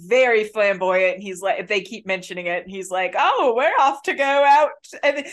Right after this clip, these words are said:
he's more gay now than he was ever in the previous scene. I, like, I don't understand what's happening. He's getting more gay as it goes.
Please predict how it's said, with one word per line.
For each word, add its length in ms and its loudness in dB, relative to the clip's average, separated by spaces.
he's 400 4
more 260 6
gay 280 6
now 320 4
than 160 0
he 120 -4
was 480 2
ever 520 2
in 180 -8
the 80 -10
previous 540 -6
scene. 340 -8
I, 260 0
like, 120 -2
I 100 2
don't 160 0
understand 380 -8
what's 100 -6
happening. 340 -6
He's 140 -10
getting 260 -6
more 200 -4
gay 180 -4
as 140 -8
it 80 -20
goes. 320 -8